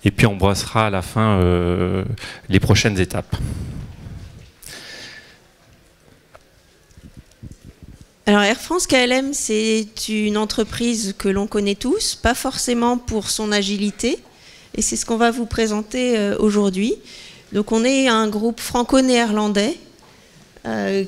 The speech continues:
Speaker 2: qui opère cinq compagnies aériennes, donc Air France, K L M, Hop, Transavia et Joon. On a trois métiers principaux, donc le transport de passagers, le cargo et la maintenance. On est un groupe qui représente, euh,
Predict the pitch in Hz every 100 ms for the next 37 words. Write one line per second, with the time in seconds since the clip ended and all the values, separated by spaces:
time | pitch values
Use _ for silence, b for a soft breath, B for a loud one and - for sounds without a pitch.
0 | 196 - 233 226 220 233 240 - 254 233
1 | 233 226 214 208 202 190 202 285 294 208
2 | 202 - - 214 208 - 202 196 202 202
3 | 196 196 B B B B - 214 226 -
4 | - 208 196 190 196 196 202 - 220 190
5 | 180 202 269 240 190 B B B B B
6 | - 208 214 214 214 269 285 262 - 254
7 | 254 240 233 220 208 233 320 240 226 220
8 | 226 - 240 240 214 214 214 220 202 208
9 | 226 208 214 226 214 202 214 220 B B
10 | B - 214 220 220 202 196 196 196 196
11 | 359 - - - b b b _ _ _
12 | _ _ - - - 226 240 240 240 240
13 | 277 - - 220 220 - 233 226 233 233
14 | 208 196 196 196